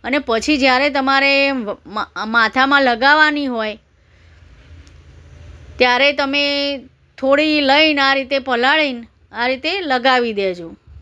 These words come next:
આ રીતે ચાનું પાણી કરીને જેટલી તમારે માથામાં મહેંદી લગાવી હોય તેટલી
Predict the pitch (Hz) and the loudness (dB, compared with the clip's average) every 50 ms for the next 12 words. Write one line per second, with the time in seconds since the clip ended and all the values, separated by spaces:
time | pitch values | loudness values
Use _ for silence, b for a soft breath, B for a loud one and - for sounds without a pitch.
0 | - - - - - _ _ _ _ _ _ _ _ _ _ _ _ _ _ _ | -18 -18 -18 -18 -20 _ _ _ _ _ _ _ _ _ _ _ _ _ _ _
1 | _ _ - b b b b b b b b b b b - 220 240 254 240 247 | _ _ -20 b b b b b b b b b b b -4 -2 -2 0 0 2
2 | 254 254 254 262 226 226 233 254 254 247 - 247 233 233 240 254 254 - 262 262 | 0 2 2 0 0 0 0 -2 -4 -2 0 2 2 2 0 -2 -4 -2 0 0
3 | 277 320 320 294 247 214 - - _ _ _ _ _ _ _ _ _ _ _ _ | 0 0 0 -2 -4 -6 -10 -16 _ _ _ _ _ _ _ _ _ _ _ _
4 | _ _ _ _ _ - 202 - 262 262 - - 262 285 269 269 269 262 262 262 | _ _ _ _ _ -18 -4 0 2 2 2 2 -2 -2 0 0 0 2 2 2
5 | 262 254 254 247 240 233 269 254 254 269 262 254 254 247 240 240 262 254 254 254 | 2 2 2 0 0 0 0 -2 0 0 0 0 0 -2 -2 -2 -2 0 0 0
6 | 254 294 320 320 311 302 285 269 262 247 220 - 247 226 - - 262 262 269 269 | 2 2 0 0 2 0 2 2 0 0 -2 -4 -6 -8 -8 -6 -6 -4 -2 -2